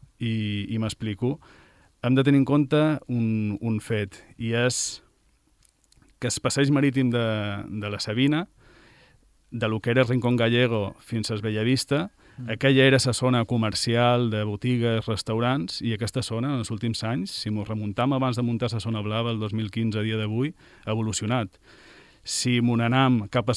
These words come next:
Speaker 1: la Rosa dels Vents, tenim noves botigues, tenim nous restaurants, tenim, per exemple, nous centres de busseig fo-, com Formentera Divers, tenim el centre d'esports nàutics,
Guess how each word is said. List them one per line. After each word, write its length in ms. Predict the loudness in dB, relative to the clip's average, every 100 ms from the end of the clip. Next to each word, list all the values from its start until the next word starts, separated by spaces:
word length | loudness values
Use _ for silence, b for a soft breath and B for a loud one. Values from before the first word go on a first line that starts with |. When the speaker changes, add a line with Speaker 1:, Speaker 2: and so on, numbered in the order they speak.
| 0
Speaker 1:
la 140 | -2
Rosa 280 | 0 0 2
dels 180 | 0 0
Vents, 380 | 0 0 -2 -4
tenim 420 | -2 0 0 0
noves 260 | -2 -2
botigues, 580 | -4 0 2 2 0 -4
tenim 520 | -4 -2 0 -2 -4 -8 b b b
nous 240 | -6 -4 -4
restaurants, 800 | -6 -4 0 2 2 0 -4 -14 b b b _
tenim, 440 | -8 -6 -4 -6 -6
per 120 | -8
exemple, 360 | -6 -8 -6 -6 -6 -8
nous 320 | -8 -6 -4
centres 280 | -4 -4 -4
de 60 |
busseig 300 | -6 -6 -8
fo-, 220 | -8 -12 -10
com 160 | -12
Formentera 440 | -8 -8 -6 -6 -2
Divers, 400 | -2 0 -2 -4
tenim 260 | -2 0 0
el 80 |
centre 280 | -2 -2 -2
d'esports 340 | -4 -4 -4 0
nàutics, 560 | 0 0 -2 -2 -10